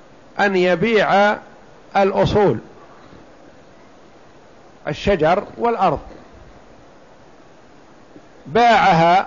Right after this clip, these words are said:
والثمر اللي على النخل له، لأنه مؤبر ومن حق البايع. أحيانا يريد المالك أن يبيع الثمار فقط دون الأصول،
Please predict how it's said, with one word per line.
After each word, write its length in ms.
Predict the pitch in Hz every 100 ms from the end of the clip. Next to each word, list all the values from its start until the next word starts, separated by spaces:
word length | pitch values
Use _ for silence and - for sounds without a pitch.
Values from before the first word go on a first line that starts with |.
| -
والثمر 600 | 196 208 - 233 202 175
اللي 200 | 180 175
على 220 | 156 202
النخل 460 | 214 180 202 202 247
له، 300 | 254 147 110 - - - - - - - - - - -
لأنه 400 | 147 165 180 165
مؤبر 640 | 180 190 214 156 160 220 - - - - - - - -
ومن 260 | 220 214 160
حق 260 | 185 208
البايع. 460 | 233 220 196 147 120 - - - - - - - - - - - - - - - - - - - - - - - - - - - - - - - - - - - - - - - -
أحيانا 760 | 170 - 190 240 233 226 233 233 -
يريد 500 | 156 165 190 233 220 185 - -
المالك 680 | 175 175 185 220 196 185 202 - - - - 190
أن 160 | 196
يبيع 500 | 190 196 214 240 190
الثمار 640 | 196 - 196 208 233 185 139
فقط 400 | - 202 156 131 -
دون 180 | 208 196
الأصول، 500 | 180 180 - 175